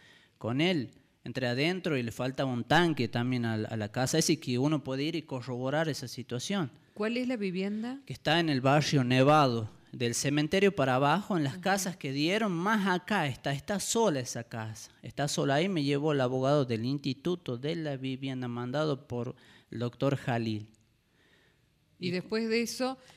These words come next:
Speaker 2: nada pasó y ahí llegó tu desalojo después de meses.
Speaker 1: Después llegó el desalojo y como le digo, lo he visto al doctor Jalil y me dice él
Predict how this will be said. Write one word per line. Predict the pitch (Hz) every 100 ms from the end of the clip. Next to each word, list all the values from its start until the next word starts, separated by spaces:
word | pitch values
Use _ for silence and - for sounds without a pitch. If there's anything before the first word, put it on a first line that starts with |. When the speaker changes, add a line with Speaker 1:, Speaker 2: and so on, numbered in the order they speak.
| -
Speaker 2:
nada | 196 208 196
pasó | 202 214 - 277 320
y | 180
ahí | 185 196
llegó | 208 190 190
tu | 180
desalojo | 170 175 170 196 202
después | 165 170
de | 170
meses. | 147 127 - 143 139
Speaker 1:
Después | - 135 139
llegó | 135 123
el | 120
desalojo | 110 - 117 107 117
y |
como | - 110
le | 110
digo, | 143 185
lo | 120 107
he |
visto | 120 135 - 113 104
al | 101
doctor | 110 120 123 120
Jalil | 117 113 135 185 262 -
y | 117
me | 117 117
dice | 131 127 123 131
él | 180